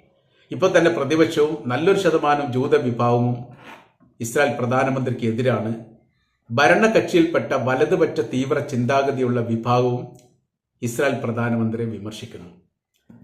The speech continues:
മൂന്നോളം ക്രിമിനൽ കേസിൽ കെ-, വിചാരണ നേരിടുന്ന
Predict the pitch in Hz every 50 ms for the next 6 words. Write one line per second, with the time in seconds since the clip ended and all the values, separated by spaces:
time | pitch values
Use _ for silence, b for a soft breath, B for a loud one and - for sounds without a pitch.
0 | - _ _ _ - - 135 147 165 202 214 226 226 233 233 226 220 - 170 170
1 | 170 180 214 214 - - 180 165 156 - - 160 165 170 170 - - - - -
2 | - 160 147 147 131 131 131 120 170 175 180 196 196 196 180 170 165 156 160 156
3 | 147 147 147 147 151 147 -